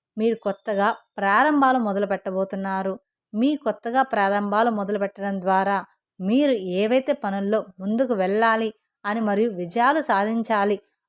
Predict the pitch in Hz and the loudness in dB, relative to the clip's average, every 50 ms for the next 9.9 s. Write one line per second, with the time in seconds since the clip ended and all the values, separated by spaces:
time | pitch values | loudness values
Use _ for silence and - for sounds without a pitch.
0 | _ - 190 226 262 - - 339 349 359 339 - - - 233 208 214 208 208 214 | _ -6 -4 -4 -2 -2 -2 0 2 2 0 0 0 -2 -2 -2 -2 -2 -4 -4
1 | - - 190 185 185 202 208 208 196 190 196 202 196 - _ _ _ _ - 202 | -6 -6 -4 -2 0 0 2 2 2 0 0 -4 -6 -10 _ _ _ _ -6 -2
2 | 196 208 214 202 196 185 175 214 208 180 - - - 190 208 233 233 - 269 262 | 0 2 4 4 2 2 2 0 0 0 -2 -6 -8 -6 -6 -4 -2 -2 0 0
3 | 247 220 180 165 - 156 208 220 240 285 311 330 320 - 262 - - 208 202 208 | 0 -2 -4 -6 -6 -2 0 2 2 2 2 2 0 -4 -6 -6 -4 -4 -4 -4
4 | - - 208 202 202 202 202 214 220 - _ _ _ _ _ _ - 202 208 226 | -2 0 2 2 4 4 2 2 0 -4 _ _ _ _ _ _ -6 -4 -2 0
5 | 220 196 196 202 - 214 208 202 208 208 202 202 196 190 190 196 208 214 202 180 | 0 0 -2 -4 -4 -4 -4 -4 -4 -4 -2 0 0 2 4 4 4 4 4 2
6 | - _ _ _ _ _ _ - 220 220 254 240 240 233 214 220 202 196 196 196 | 0 _ _ _ _ _ _ -4 -2 0 2 2 2 2 0 0 0 0 0 0
7 | 196 190 202 214 233 247 269 294 311 285 - 277 269 240 - - 202 196 208 208 | -2 -4 -2 0 2 4 4 2 2 0 0 0 -2 -2 -2 -2 -2 0 0 0
8 | 196 - 196 196 190 202 202 208 202 208 214 202 196 185 185 214 226 247 269 254 | 0 -2 -4 -8 -6 -4 -4 -4 -2 -2 -2 -2 -2 -2 0 2 2 2 2 0
9 | - 233 208 196 202 196 - 196 190 190 190 - 196 196 196 196 190 190 | -2 -4 -4 -4 -4 -6 -6 -4 -4 -4 -4 -4 -6 -4 -2 -2 -2 -2